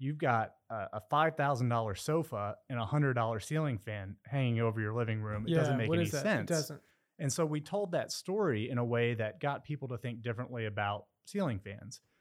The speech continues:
Speaker 1: Um, and then we found out that, hey, it's not an unloved category. It, it is an emotional category. There was just no option. So if we allow people to communicate with us, develop relationships, we can find out what they're looking for,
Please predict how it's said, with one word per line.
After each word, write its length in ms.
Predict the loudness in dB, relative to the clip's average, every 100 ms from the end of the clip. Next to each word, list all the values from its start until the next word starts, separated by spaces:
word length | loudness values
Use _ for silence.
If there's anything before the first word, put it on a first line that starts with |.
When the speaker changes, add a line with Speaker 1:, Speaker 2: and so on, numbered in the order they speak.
| _ _ -2
Speaker 1:
Um, 280 | 2 2 2
and 180 | 2 4
then 200 | 4 4
we 100 | 2
found 320 | 0 0 0
out 200 | 0 -2
that, 220 | -4 -4 -8 _
hey, 240 | -4 -2 0
it's 180 | -2
not 240 | -2 0 -2
an 140 | -6 -4
unloved 520 | -2 0 0 -2 -6
category. 720 | -2 0 0 -4 -8 -10 -14 _
It, 160 | -14 -6
it 140 | 0
is 160 | 2 2
an 80 |
emotional 420 | 2 0 -2 -4 -8
category. 460 | -4 -4 -2 -2
There 140 | 0 -2
was 120 | -2
just 200 | -6 -2
no 200 | -2 0
option. 460 | -2 -2 -4 -8 -6
So 340 | -4 -2 -4 -8 _ _
if 200 | -8 -2
we 80 | 0
allow 400 | 2 4 2 2
people 280 | -4 -8 -8
to 60 |
communicate 500 | -4 -2 -2 -4 -8 -12
with 120 | -10
us, 300 | -10 -8 -12
develop 380 | -8 0 0 0
relationships, 800 | -4 -4 -4 -8 -8 -10 -10 -16 _ _ _ -10
we 100 | -2
can 140 | 0
find 280 | 4 4 4
out 200 | 2 0
what 160 | -4
they're 160 | 0 0
looking 340 | 0 -2 -6
for, 380 | -6 -6 -8 -8